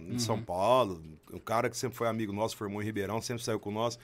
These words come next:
Speaker 1: E um dia ele chegou de mim e falou, "Ô, Guti, eu preciso de um no-", eu falei, "Ô, Tato, eu preciso de um nome, alguma coisa diferente." E ele me mostrou uns oito, nove nomes. Aí ele colocou Bartolomeu e eu falei, "Não, é esse aqui,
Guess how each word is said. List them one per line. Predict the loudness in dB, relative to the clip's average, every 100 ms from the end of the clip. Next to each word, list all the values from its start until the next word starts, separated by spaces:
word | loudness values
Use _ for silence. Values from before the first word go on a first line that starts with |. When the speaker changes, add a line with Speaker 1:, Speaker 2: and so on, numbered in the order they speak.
| -20 -20 -20 -20 -20 -8
Speaker 1:
E | -2
um | 2
dia | 10
ele | 10
chegou | 12 10
de | 10
mim | 4
e |
falou, | 4 4 6 6 6 6
"Ô, |
Guti, | 4 6
eu | 4
preciso | 4 0
de | 2
um | 4
no-", | 6 6 6
eu | 4
falei, | 4 4
"Ô, |
Tato, | 8 6 6
eu |
preciso | 0 -4 0
de |
um | 2
nome, | 6 8 10 8 8
alguma | 6 8 4
coisa | 4 2 2
diferente." | 0 4 4 6 4 4 2 0 -10 _ _ -4
E | 0
ele | 2
me | 2
mostrou | 2 0 2 2
uns | 2 4
oito, | 6 6 6
nove | 2 4 4 4
nomes. | 4 2 2
Aí | 0 0
ele | 0
colocou | -2 0 2 2
Bartolomeu | 4 2 4 2 4 4 4
e |
eu | 4
falei, | 0 0
"Não, | 2 2
é |
esse | 2 -2
aqui, | -4 -4 -4